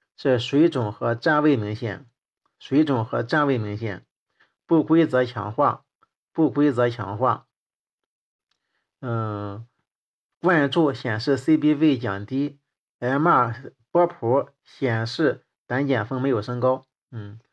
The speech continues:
放射性坏死呢是水肿和占位明显，放射性坏死也可以有不规则性的强化，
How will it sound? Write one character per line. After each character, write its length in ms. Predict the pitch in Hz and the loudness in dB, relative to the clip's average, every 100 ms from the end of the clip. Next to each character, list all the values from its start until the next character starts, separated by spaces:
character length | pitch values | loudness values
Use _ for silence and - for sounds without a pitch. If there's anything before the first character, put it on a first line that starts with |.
| _ _ | _ _
放 200 | - 151 | -4 -2
射 80 | 139 | 0
性 160 | 143 139 | -2 0
坏 220 | 156 135 | 0 0
死 180 | 117 101 | -2 -6
呢 200 | 107 113 | -6 -6
是 160 | 117 | -8
水 260 | 113 127 139 | -6 -4 -2
肿 180 | 131 117 | -4 -2
和 160 | 117 | -4
占 240 | 117 143 147 | -2 0 2
位 140 | 143 | 0
明 180 | 107 104 | -2 -6
显， 300 | 110 92 - _ _ _ _ | -8 -10 -14 _ _ _ _
放 160 | 151 139 | -2 0
射 80 | 147 | 0
性 100 | 143 | 2
坏 180 | 147 | 0
死 100 | 107 | 0
也 140 | 107 117 | -2 -2
可 60 | |
以 40 | 151 | -2
有 60 | |
不 140 | 117 120 | -2 -2
规 140 | 127 | -2
则 80 | 110 | -2
性 120 | 120 | -4
的 80 | 110 | -6
强 220 | 113 101 | -6 -8
化， 320 | 117 123 - | -2 -2 -2